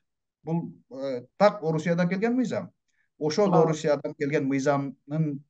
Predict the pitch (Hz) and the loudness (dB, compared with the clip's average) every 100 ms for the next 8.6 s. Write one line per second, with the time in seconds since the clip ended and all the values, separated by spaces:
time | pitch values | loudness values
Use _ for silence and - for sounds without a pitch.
0 | _ _ _ _ 107 110 110 123 135 147 | _ _ _ _ -8 -6 -2 2 2 2
1 | 143 139 131 127 123 120 _ _ 127 127 | 2 2 2 0 -2 -8 _ _ -6 -4
2 | 135 135 139 135 - 143 135 _ 143 135 | -2 0 2 0 -4 -8 -10 _ 0 2
3 | 127 117 117 135 117 117 135 139 135 131 | 2 0 0 0 -2 -4 -2 0 0 0
4 | 127 139 143 131 120 113 _ _ _ 127 | -2 -2 -2 -2 -4 -6 _ _ _ -10
5 | 113 110 107 107 104 131 139 147 214 254 | -8 -6 -6 -6 -4 -2 -2 0 -2 -4
6 | - _ _ _ _ 120 139 185 226 - | -10 _ _ _ _ -2 0 0 -4 -10
7 | _ _ _ _ _ _ _ 208 208 175 | _ _ _ _ _ _ _ 4 4 2
8 | 196 165 165 - 165 175 | 0 2 0 2 0 2